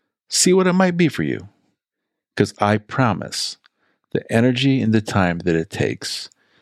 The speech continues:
to really investigate and take inventory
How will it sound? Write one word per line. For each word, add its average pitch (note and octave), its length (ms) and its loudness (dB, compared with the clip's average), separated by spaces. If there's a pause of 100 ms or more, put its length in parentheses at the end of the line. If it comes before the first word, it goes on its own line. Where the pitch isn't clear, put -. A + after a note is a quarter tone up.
(220)
to G2 160 0
really E2+ 460 0 (720)
investigate G2 840 -2 (260)
and F#2+ 140 -6
take - 280 0
inventory C#3 600 0